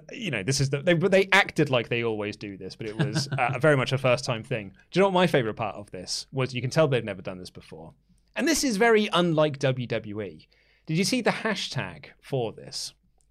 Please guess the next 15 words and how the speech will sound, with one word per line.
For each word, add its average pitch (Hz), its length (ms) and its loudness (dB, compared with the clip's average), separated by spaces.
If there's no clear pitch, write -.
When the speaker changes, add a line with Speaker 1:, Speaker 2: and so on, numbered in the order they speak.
Speaker 1:
'Cause 139 100 2
every 185 280 4
segment 135 400 0
has 123 180 0
its - 120 -12
own 120 180 0
Speaker 2:
Mm-hmm. 120 40 -4
Speaker 1:
specific 127 380 -6
hashtag. 107 380 -8
This 170 200 0
was 143 260 4
hashtag 123 680 -2
Royal 160 320 4
Rumble 117 440 -2
weigh-in. 110 560 -2